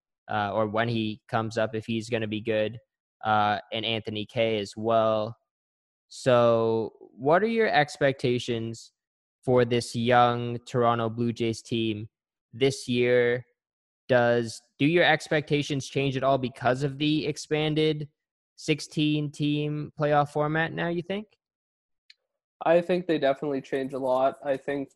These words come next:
Speaker 2: um, opening up more playoff spots and having a young team are a good combination. I think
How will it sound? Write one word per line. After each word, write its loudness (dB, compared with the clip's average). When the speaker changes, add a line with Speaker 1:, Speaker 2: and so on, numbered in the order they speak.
Speaker 2:
um, -8
opening -4
up -6
more -4
playoff -2
spots -4
and -8
having -4
a -8
young -4
team -6
are 0
a -2
good -6
combination. -6
I -4
think -8